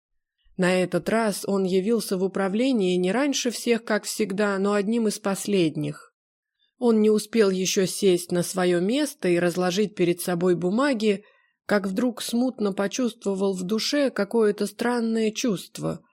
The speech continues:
тревожное и жуткое. Одни из товарищей глядели на него искоса, с неприязнью,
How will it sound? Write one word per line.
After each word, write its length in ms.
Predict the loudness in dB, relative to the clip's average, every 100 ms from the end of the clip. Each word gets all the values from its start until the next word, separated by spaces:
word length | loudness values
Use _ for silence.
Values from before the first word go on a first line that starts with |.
| _ _
тревожное 800 | 0 2 2 2 0 0 0 0
и 40 |
жуткое. 760 | 0 -2 -2 -4 -4 -4 -4 -8 _ _ _ _ _ -2
Одни 400 | 2 4 4 2
из 100 | 0
товарищей 640 | -2 0 0 0 2 2
глядели 480 | 4 2 4 4 4
на 120 | 2
него 340 | 0 0 0
искоса, 600 | 2 2 0 -4 -2 -2 -2
с 100 | -2
неприязнью, 1000 | -2 0 2 2 2 2 0 0 -2